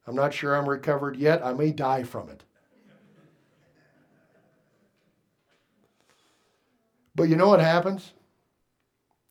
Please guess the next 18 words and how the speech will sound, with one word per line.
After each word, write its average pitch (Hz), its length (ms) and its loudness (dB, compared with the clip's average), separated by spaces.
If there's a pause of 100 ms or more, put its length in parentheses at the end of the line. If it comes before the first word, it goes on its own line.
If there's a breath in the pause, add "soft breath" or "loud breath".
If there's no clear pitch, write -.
(380)
They 110 120 -12
keep 151 320 -8
getting 127 320 -8
dirty 120 400 -6
again. 82 320 -20 (3750)
But 110 200 -6
the 110 60 -6
work 156 300 -4
on 156 140 -4
the 131 80 -6
word 139 400 -4
that 117 140 -10
I've 113 260 -8
done 135 280 -4
that 104 120 -14
sticks - 480 -14
with 139 240 -8
me 92 340 -18